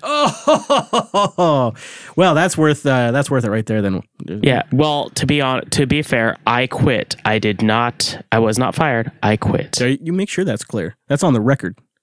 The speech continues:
Speaker 1: That's on the record.
Speaker 2: Totally on the record.
Speaker 1: Ben got a good one in there, the keyboard drama. If we were making this one about the, the keyboard, that'd be a good one. That'd be, I don't know what I'm gonna do about this desktop situation, you know? Part of me really thinks I should just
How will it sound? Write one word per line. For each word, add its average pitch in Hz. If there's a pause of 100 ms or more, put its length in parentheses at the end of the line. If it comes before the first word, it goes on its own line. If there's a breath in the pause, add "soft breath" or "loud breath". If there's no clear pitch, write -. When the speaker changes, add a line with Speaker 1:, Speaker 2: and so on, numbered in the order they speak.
(200)
Speaker 1:
That's 135
on 120
the 113
record. 110 (100)
Speaker 2:
Totally 127
on 98
the 92
record. - (240)
Speaker 1:
Ben 214
got 160
a 143
good 131
one 139
in 139
there, 143
the 123
keyboard 143
drama. 135
If 156
we 190
were 220
making 175
this 156
one 156
about 135
the, 127
the 110
keyboard, 120
that'd 104
be 85
a -
good -
one. 107 (680 soft breath)
That'd 104
be, 87 (300 loud breath)
I 180
don't 302
know 339
what 190
I'm 175
gonna 156
do 139
about 131
this 123
desktop 117
situation, 92 (100)
you 135
know? 156 (720 soft breath)
Part 196
of 254
me 226
really 160
thinks 135
I 139
should 123
just 120